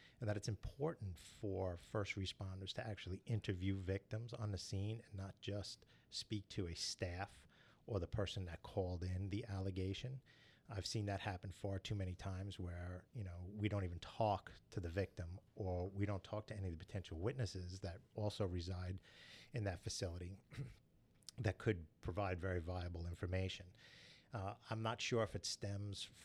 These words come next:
from a sense of awkwardness with regarding a lack of familiarity with that population, and they don't know how to interact. Uh, I know law enforcement isn't typically trained in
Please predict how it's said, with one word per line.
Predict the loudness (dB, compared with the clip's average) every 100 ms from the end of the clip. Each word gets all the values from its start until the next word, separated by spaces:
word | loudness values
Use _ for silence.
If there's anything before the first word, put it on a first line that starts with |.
| -4
from | -2 0 -2 -2 -4 -8 -18 _ _ -6
a | -6 -4
sense | -2 -2
of | -2 -6 0
awkwardness | 0 4 2 4 2 0 -4 -8 0
with | 0 0
regarding | -4 -2 -2 0 0 -2 -4 -6 -4
a | 0
lack | 2 0
of | -2
familiarity | 0 2 2 2 6 6 6 2
with | 2 0 0 -12 -4 -2
that | -2 -4
population, | -6 -4 -4 -2 -2 -4
and | -4
they | -4
don't | -4 -6
know | -2
how | 0
to | 0
interact. | 0 0 0 0 -2 -8 -20 -18 -18 -20 -20 -10
Uh, | -4 -4 -2
I |
know | -2 0
law | 2 2
enforcement | 0 -2 -4 -2 -4
isn't | -2 -4 -6
typically | -4 -4 -4 -6
trained | -8 -2 0 2 2 0 -4 -12 -20 -20 -20 -4
in | 0 2 2 -2